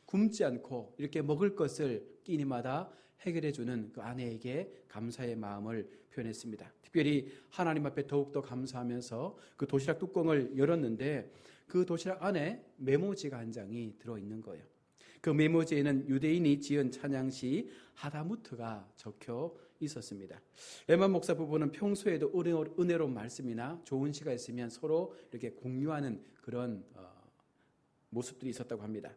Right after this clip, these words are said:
자, 그런데 이 레만 목사의 아내는요, 하마무트 이 시를 읽고 감동하여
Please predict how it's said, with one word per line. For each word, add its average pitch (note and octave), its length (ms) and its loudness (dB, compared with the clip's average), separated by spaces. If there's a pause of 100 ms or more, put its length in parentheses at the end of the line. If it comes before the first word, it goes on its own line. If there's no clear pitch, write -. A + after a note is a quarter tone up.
(140)
자, - 80 -20
그런데 C#3+ 560 4 (300)
이 F#3+ 100 0
레만 F#3 280 6
목사의 E3+ 260 2
아내는요, D3 560 0
하마무트 F3+ 960 0
이 B2 140 -2
시를 C#3 420 2
읽고 D3+ 300 -2
감동하여 C3+ 840 0